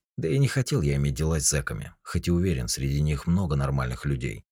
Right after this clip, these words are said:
К тому же у меня на хвосте сидел синдикат вольных, и мои с ними разногласия требовалось решить как можно скорее. Надписи. Вот что меня по-настоящему интересует. Манирюка говорила, что вождь её племени что-то знает о людях,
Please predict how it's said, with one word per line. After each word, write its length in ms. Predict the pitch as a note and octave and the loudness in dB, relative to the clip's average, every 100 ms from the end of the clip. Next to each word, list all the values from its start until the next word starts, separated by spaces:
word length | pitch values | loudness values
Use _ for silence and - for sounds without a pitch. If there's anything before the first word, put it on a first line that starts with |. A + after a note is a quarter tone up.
| _ _ | _ _
К 80 | - | -2
тому 200 | C3+ C#3+ | 4 4
же 120 | A#2+ | 4
у 20 | A2+ | 2
меня 200 | A2 G2+ | 2 2
на 80 | |
хвосте 440 | F#2 F#2 E2+ - A#2 | 2 0 0 0 -2
сидел 380 | - D2+ E2+ E2+ | 0 0 0 0
синдикат 560 | C#2+ C2+ C#2 D#2+ D2+ | 0 0 0 -2 -2
вольных, 600 | C#2 C#2+ B1+ G#1 - - _ _ _ _ | 0 0 -2 -4 -10 -14 _ _ _ _
и 80 | - | -2
мои 220 | C2 D2+ | 0 2
с 120 | C#2+ E2 | 0 0
ними 180 | C#2+ | 2
разногласия 680 | C#2 C2+ C#2+ C#2 F#2+ E2+ C#2+ | 2 0 -2 0 -2 0 -2
требовалось 600 | - E2 C#2 C#2+ C#2 - | -2 -2 0 0 0 -2
решить 340 | C#2+ - E2 | -2 -2 -2
как 220 | - C#2+ F2 | -4 -2 2
можно 320 | E2 C#2 C#2 | 2 0 -2
скорее. 580 | - E2 C2+ A#1+ - - _ _ _ _ - | -2 -2 -2 -2 -6 -12 _ _ _ _ 2
Надписи. 580 | A2 F2+ - - - - - _ _ _ _ - | 2 2 0 -2 -2 -8 -14 _ _ _ _ -2
Вот 200 | F#2+ A2 | 2 2
что 200 | - D2+ | 2 2
меня 300 | D2 C#2+ C#2+ | 4 4 2
по-настоящему 840 | C#2 C#2 - D#2+ E2+ F2 D2 C#2+ | 0 0 0 2 2 2 2 2
интересует. 760 | C#2+ C#2+ D2 C#2 D2 G#1 G1+ - _ _ _ | 2 0 0 0 -2 -4 -8 -18 _ _ _
Манирюка 640 | C#2 D2+ D#2 G2 A#2 A2+ F#2 | 0 2 2 2 0 0 -2
говорила, 640 | F#2+ F#2 G2+ F#2+ B1+ A#1 | 0 0 0 0 -2 -2
что 260 | - - B1 | -4 -2 -2
вождь 400 | B1+ D#2+ E2 D2 | 0 0 0 0
её 160 | C#2 | 0
племени 440 | B1+ G2+ F2+ D2+ D2 | 0 2 2 2 0
что-то 340 | - E2+ F2 | -2 0 0
знает 400 | D2+ F2 E2 E2 | 2 2 2 2
о 40 | |
людях, 560 | E2+ E2+ C#2+ - - | 2 2 0 -6 -10